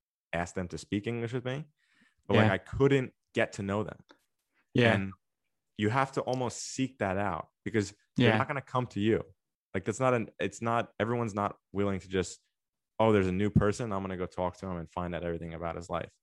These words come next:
Speaker 1: Like, some people,
Speaker 2: Mm-hmm.
Speaker 1: first off, won't even open up to you. But, like, building these relationships, I believe, then allows you to, or allows the team in general to be more successful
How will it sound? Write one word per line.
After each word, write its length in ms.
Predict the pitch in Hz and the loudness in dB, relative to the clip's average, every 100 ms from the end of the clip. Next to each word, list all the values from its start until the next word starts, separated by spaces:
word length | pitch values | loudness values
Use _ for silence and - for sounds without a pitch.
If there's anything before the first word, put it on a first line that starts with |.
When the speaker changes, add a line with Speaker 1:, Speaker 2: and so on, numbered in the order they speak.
| _ _ - | _ _ -14
Speaker 1:
Like, 80 | - | -2
some 140 | 127 | 4
people, 160 | 135 120 | 8 10
Speaker 2:
Mm-hmm. 160 | 107 107 | 8 6
Speaker 1:
first 220 | 107 - | 0 0
off, 120 | 90 | -2
won't 180 | 98 92 | 0 0
even 160 | 87 | 0
open 240 | 85 - 90 | -2 -2 -2
up 140 | 92 - | -4 -4
to 80 | - | -8
you. 80 | - _ _ _ _ | -8 _ _ _ _
But, 100 | 98 | -2
like, 260 | 92 92 - - - | 2 2 0 -14 0
building 360 | 120 135 139 120 | 4 6 4 2
these 200 | 113 101 | -2 -2
relationships, 800 | 92 98 101 92 - 82 - - _ _ _ | 0 0 0 -6 -6 -6 -8 -18 _ _ _
I 80 | - | -2
believe, 320 | 98 98 90 | 2 2 2
then 400 | 98 104 107 104 _ - | 2 2 2 -2 _ -4
allows 580 | 90 90 92 110 113 101 | -2 2 2 2 2 -2
you 300 | 101 110 117 - | -6 -6 -8 -8
to, 300 | 98 92 87 - _ _ _ _ _ - | -6 -4 -6 -12 _ _ _ _ _ -2
or 140 | 101 95 | 2 4
allows 260 | 101 131 | 6 4
the 100 | 98 | 2
team 380 | - - 131 110 | -2 -6 -4 -4
in 120 | 87 | -4
general 420 | 92 110 92 82 85 | -2 0 0 -4 -6
to 100 | 85 | -6
be 140 | 98 | -6
more 240 | 90 98 | -2 -4
successful 640 | 92 - - 87 - - | -4 -8 -4 -4 -4 -20